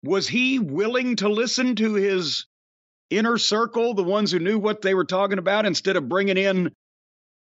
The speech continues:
the crackpot Giulianis of the world who thought he was gonna barricade in the, in Titan Tower and fight it out? I mean, wh-, how did this, obviously it came out at four oh five on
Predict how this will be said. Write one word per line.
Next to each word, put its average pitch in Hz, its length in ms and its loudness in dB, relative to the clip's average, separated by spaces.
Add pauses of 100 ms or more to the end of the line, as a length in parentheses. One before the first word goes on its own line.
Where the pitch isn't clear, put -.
(160)
the 147 100 -2
crackpot 196 640 -2
Giulianis 185 760 0
of 165 60 -2
the 165 80 0
world 190 320 2
who 175 120 0
thought 175 220 0
he 180 60 0
was 143 100 -2
gonna 151 140 0
barricade 175 560 0
in 156 160 2
the, 127 240 0 (800)
in 147 200 0
Titan 165 380 0
Tower 180 400 0
and 147 120 0
fight 170 280 0
it 135 100 2
out? 143 400 0
I 151 80 0
mean, 147 140 0
wh-, - 340 -14
how 208 300 0
did 208 240 0
this, 196 360 -2 (500)
obviously 226 640 0
it 143 140 -4
came 220 240 0
out 208 120 2
at 143 180 -6
four 208 240 0
oh 185 120 0
five 185 380 0
on 135 320 0